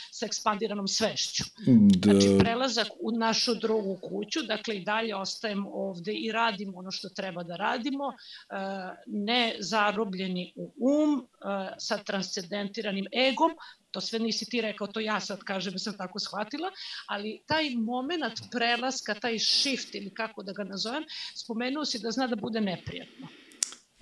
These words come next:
Speaker 2: Ček, ček, samo čas, e, jel pričamo o trenutku smrti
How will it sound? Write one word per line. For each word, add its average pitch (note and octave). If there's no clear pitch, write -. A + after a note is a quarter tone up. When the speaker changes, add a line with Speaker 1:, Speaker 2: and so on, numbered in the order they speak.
Speaker 2:
Ček, D3
ček, D3
samo D3
čas, C#3
e, C#3
jel C3
pričamo G3+
o D#3
trenutku E3
smrti B2+